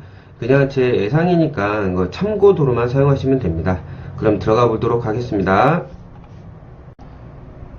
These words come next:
일단 삼 기 신도시 지도입니다. 제가 삼 기 신도시 설명할 때마다 항상 나오는 지도인데요.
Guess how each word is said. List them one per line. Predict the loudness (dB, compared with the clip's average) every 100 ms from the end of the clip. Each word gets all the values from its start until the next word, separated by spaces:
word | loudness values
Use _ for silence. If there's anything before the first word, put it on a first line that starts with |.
| -18 -18 -18 -20 -20 -20 -20 -18 -18 -16 -12
일단 | -2 2
삼 | 4 6
기 | 6 4
신도시 | 4 4 4 2 2 2 0
지도입니다. | 0 4 4 2 -2 -4
제가 | -2 -2 0 -2
삼 | 0 0
기 | 0
신도시 | 0 2 2
설명할 | 4 4 4
때마다 | 2 -2 -2
항상 | -2 2
나오는 | 2 2 2
지도인데요. | -2 -2 0 2 2 2 2